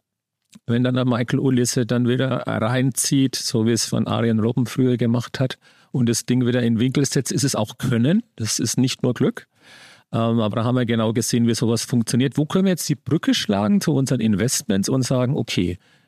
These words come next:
nicht nur Angst haben, was auch passiert in der Welt, denn es passiert unheimlich viel.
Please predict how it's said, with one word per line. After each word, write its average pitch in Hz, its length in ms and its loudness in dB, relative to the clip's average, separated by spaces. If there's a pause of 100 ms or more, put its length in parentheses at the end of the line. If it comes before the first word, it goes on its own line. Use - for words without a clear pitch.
(160)
nicht - 260 -2
nur 151 300 0
Angst 139 420 -2
haben, 190 380 0
was 147 160 -2
auch 117 200 -4
passiert 131 380 0
in 120 140 2
der 107 160 0
Welt, 143 180 0
denn 143 60 2
es 120 120 -2
passiert 123 440 -2 (120)
unheimlich 113 500 2
viel. 139 340 0